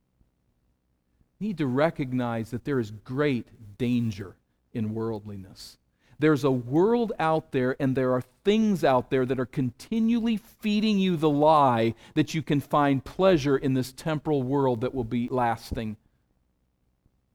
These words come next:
You've got to realize you must run to Christ for salvation, but so do we who have come to Christ as Savior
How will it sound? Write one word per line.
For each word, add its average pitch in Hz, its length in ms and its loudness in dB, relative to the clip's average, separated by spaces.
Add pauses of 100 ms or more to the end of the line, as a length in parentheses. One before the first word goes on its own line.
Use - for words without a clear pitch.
(920)
You've 131 120 -8
got 160 180 0
to 135 60 0
realize 123 580 -2
you 120 60 -4
must 117 240 -6
run 123 300 -4
to 110 60 -12
Christ 117 500 -8
for 104 100 -12
salvation, 113 680 -6
but 135 180 -4
so 240 400 -4
do 254 160 -2
we 165 340 -4
who 151 200 -6
have 131 220 -4
come 151 340 -6
to - 100 -10
Christ - 540 -4
as 113 80 -10
Savior 117 640 -10